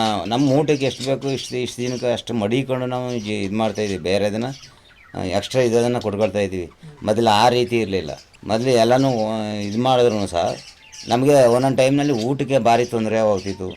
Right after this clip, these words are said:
ಮನೇಲಿ ಭಾರಿ ಹಿಂಸೆ. ಮಕ್ಕಳು ನಾವು ಈಗ ಒಂದು ಹತ್ತು ವರ್ಷದಿಂದ ಹಿಂದೆ, ಆ, ಹಿಂದೆ ಮಕ್ಕಳಿಗೆಲ್ಲ ಖರ್ಚು, ನಮ್ಮ ಖರ್ಚೆಲ್ಲ ನೋಡ್ಬೇಕು ಅಂದ್ರೆ ತುಂಬ ಕಷ್ಟ. ಯಾಕಂದ್ರೆ ಬಂದದನ್ನ ಒಂದೇ ಸಲ ಮಾರ್ಬಿಡ್ತಿದ್ದೋ,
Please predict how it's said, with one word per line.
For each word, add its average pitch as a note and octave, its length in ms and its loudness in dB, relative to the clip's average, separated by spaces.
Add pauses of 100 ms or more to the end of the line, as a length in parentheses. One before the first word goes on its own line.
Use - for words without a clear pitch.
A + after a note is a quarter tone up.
ಮನೇಲಿ G#2 420 0
ಭಾರಿ G2+ 240 2
ಹಿಂಸೆ. G2 1080 -2
ಮಕ್ಕಳು G2 300 -4
ನಾವು G2 360 -2 (520)
ಈಗ G2+ 120 -4
ಒಂದು G2+ 720 2 (680)
ಹತ್ತು G#2 260 0
ವರ್ಷದಿಂದ A2 340 -4
ಹಿಂದೆ, A2 340 0 (580)
ಆ, G2+ 60 -8
ಹಿಂದೆ A2 500 0
ಮಕ್ಕಳಿಗೆಲ್ಲ B2 680 2
ಖರ್ಚು, A#2+ 440 -4
ನಮ್ಮ A#2 300 -2
ಖರ್ಚೆಲ್ಲ A#2 440 -4
ನೋಡ್ಬೇಕು A2 400 -6
ಅಂದ್ರೆ A2 160 -6
ತುಂಬ G#2 260 -6
ಕಷ್ಟ. - 220 -10
ಯಾಕಂದ್ರೆ C#3 360 2
ಬಂದದನ್ನ C#3+ 400 4
ಒಂದೇ C#3+ 260 0
ಸಲ C#3 100 -2
ಮಾರ್ಬಿಡ್ತಿದ್ದೋ, B2+ 720 -2